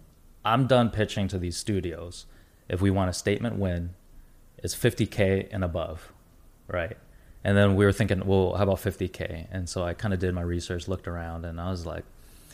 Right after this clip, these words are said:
"Yeah, but all the projects who did fifty K, that's not a big deal." Like, it's just like, you know, like, 'cause I was thinking, like, what's the message here?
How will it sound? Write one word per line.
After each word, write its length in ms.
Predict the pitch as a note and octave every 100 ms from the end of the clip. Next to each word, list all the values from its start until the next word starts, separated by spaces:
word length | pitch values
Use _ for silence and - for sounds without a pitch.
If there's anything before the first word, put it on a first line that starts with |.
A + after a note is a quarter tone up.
| - -
"Yeah, 240 | A#2+ C3+ C3+
but 160 | C3
all 140 | B2+ C#3
the 80 |
projects 380 | G#2+ G#2+ G#2 F#2+
who 80 | G2
did 180 | F#2 F2
fifty 280 | G2 - F2+
K, 340 | - F2+ E2
that's 200 | F2+ -
not 140 | F#2+ F2+
a 40 |
big 240 | F2 E2+
deal." 260 | - E2 F#2 - - -
Like, 160 | F#2
it's 100 | G2+
just 120 | G2+ G#2
like, 200 | F#2 G#2+
you 60 |
know, 120 | G#2+
like, 160 | G2+ F#2+ - - - -
'cause 140 | B2+
I 40 | B2
was 100 | C3+
thinking, 260 | F3+ F3 A#2+
like, 260 | G2 - - - _ _ - -
what's 240 | A2+ C#3
the 80 | -
message 420 | G#2 G2+ - F2
here? 280 | - - F#2